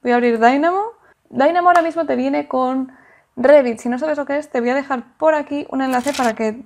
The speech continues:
sepas todo lo que es. Tenemos una sección entera en el canal sobre él. ¿Qué coordenadas de Revit usa? Tenemos tres. Si yo hago una línea del cero, cero de Dynamo,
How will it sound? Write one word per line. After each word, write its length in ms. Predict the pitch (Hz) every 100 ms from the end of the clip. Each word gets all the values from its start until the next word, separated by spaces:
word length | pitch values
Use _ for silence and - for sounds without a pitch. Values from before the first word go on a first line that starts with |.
| 247
sepas 380 | - 240 247 247
todo 140 | 240
lo 120 | 233
que 160 | 226 302
es. 100 | 339
Tenemos 340 | 262 233 233
una 140 | 247 233
sección 260 | 240 233
entera 240 | 226 220 233
en 60 |
el 80 | 226
canal 220 | 226 226
sobre 440 | 220 - 262 247 294
él. 140 | 392 427 _ _ _ _ _ _ -
¿Qué 180 | 339
coordenadas 540 | 349 403 370 277 330 330
de 80 | 247
Revit 280 | 254 320 311
usa? 540 | - 359 277 - - _
Tenemos 500 | - 247 349 349 330
tres. 540 | - 320 285 247 - - _ _ _
Si 220 | - 269
yo 80 | 320
hago 120 | 403
una 140 | 381
línea 320 | 311 311 285 247
del 180 | 233
cero, 260 | 233 285 320
cero 160 | 294 285
de 200 | 277 254
Dynamo, 480 | 247 240 277 359